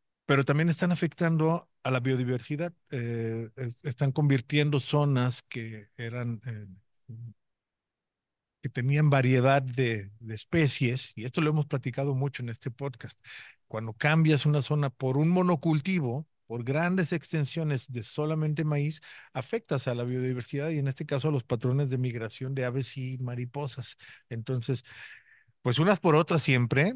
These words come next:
pero si no se está cumpliendo la promesa o no se están cumpliendo los beneficios esperados y sí se están provocando problemas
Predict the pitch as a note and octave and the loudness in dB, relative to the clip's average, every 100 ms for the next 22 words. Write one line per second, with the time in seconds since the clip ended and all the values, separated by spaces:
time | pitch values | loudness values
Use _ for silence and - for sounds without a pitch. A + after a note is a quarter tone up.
0 | E3+ C3 B2 A2+ - A#2+ B2 D3 D#3+ D3+ | 0 2 2 -2 -2 -2 0 0 0 -2
1 | E3 - D#3 C3+ C#3+ D3 D3 C3 A#2+ A#2 | -4 0 0 0 0 0 2 0 0 -2
2 | A#2 B2 A#2 B2 A2+ A#2 C3+ - C#3 C3 | -2 0 -2 -4 -4 -4 -6 -6 -6 -4
3 | B2+ A#2 C3 C3 C3 A#2+ A2 G#2+ A2 G#2+ | -6 -6 -6 -4 -4 -4 -6 -6 -4 -4
4 | - - B2+ - C3+ B2 - - A2 A2+ | -6 -4 -2 -2 -4 -4 -6 -4 0 0
5 | G#2+ - - C3+ - D3 D3+ - C3+ C3+ | -2 -6 -6 -4 -2 -2 -2 -2 -2 -2
6 | C3 A#2 C3 B2+ A#2+ A2+ A2 A2 B2 B2+ | -4 -4 -4 -4 -4 -4 -4 0 2 2
7 | A#2+ G#2 - | 2 -2 -8